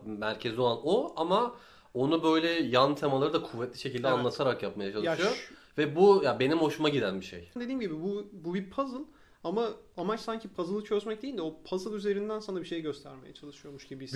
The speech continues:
Speaker 2: hissediyorum.
Speaker 1: resmi görmek.
Speaker 2: Büyük resmi görmeni
Speaker 1: <laughs>
Speaker 2: istiyorlar. Ee, o açıdan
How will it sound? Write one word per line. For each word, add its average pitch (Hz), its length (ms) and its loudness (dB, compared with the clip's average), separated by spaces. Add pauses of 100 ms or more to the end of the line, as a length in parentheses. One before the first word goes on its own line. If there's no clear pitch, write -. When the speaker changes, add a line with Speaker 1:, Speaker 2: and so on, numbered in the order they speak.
(160)
Speaker 2:
hissediyorum. 143 240 6
Speaker 1:
resmi 117 160 -6
görmek. 120 280 2
Speaker 2:
Büyük 226 240 6
resmi 180 260 6
görmeni 147 380 4
Speaker 1:
<laughs> 131 60 -8
Speaker 2:
istiyorlar. 139 440 -6 (520)
Ee, 147 340 0
o 190 100 2
açıdan 262 560 -2